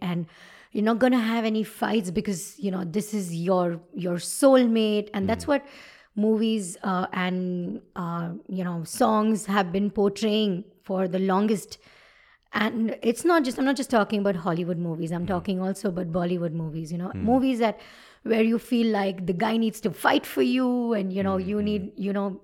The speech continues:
Speaker 1: all these unexpected, um, and unrealistic, uh, thoughts that were there, which made me feel like marriage would be very perfect.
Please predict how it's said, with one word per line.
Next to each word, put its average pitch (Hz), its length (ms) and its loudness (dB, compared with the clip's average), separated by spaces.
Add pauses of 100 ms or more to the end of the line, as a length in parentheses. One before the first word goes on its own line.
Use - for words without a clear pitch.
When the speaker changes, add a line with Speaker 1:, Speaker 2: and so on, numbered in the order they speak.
(120)
Speaker 1:
all 294 100 6
these 330 160 6 (260)
unexpected, 240 840 0 (380)
um, 185 400 -4 (760)
and 214 160 0
unrealistic, 208 880 0 (560)
uh, 196 140 0
thoughts 214 440 -2
that 196 220 0
were 190 100 0
there, 180 380 -4 (100)
which 196 260 -4
made 226 220 2
me 226 160 -2
feel 202 260 -4
like 180 160 -2
marriage 185 340 -4
would 185 100 -6
be 175 120 -6
very 180 320 -4
perfect. 170 560 -8